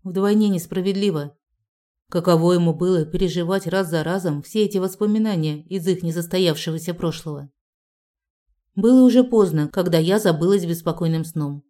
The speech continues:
А на утро Джер сообщил мне, что Рикхард ненадолго заехал за вещами и снова отправился к владыке.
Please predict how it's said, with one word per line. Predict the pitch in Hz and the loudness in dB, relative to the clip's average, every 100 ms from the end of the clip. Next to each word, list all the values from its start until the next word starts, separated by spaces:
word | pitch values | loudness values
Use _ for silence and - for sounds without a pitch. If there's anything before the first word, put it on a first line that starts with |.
| _ _ _ | _ _ _
А | 175 | -2
на | 170 160 | 0 2
утро | 220 226 202 170 | 0 0 -4 -6
Джер | 196 208 262 | -2 0 0
сообщил | - 156 156 - 226 | 0 -4 -4 -2 0
мне, | 208 185 180 - _ | 0 -2 -6 -14 _
что | - 240 | 0 2
Рикхард | 262 294 202 175 | 2 0 -4 -2
ненадолго | 175 175 185 220 175 | -2 0 2 2 2
заехал | 170 170 165 165 | 2 0 0 -2
за | 156 | -4
вещами | 151 147 - 220 220 202 - | -4 -6 -4 0 0 -4 -10
и | - | -10
снова | 185 190 233 214 | -4 0 2 2
отправился | 170 165 165 165 170 | 2 0 2 0 -6
к | - | -6
владыке. | 160 151 151 - 147 | -4 -4 -8 -10 -16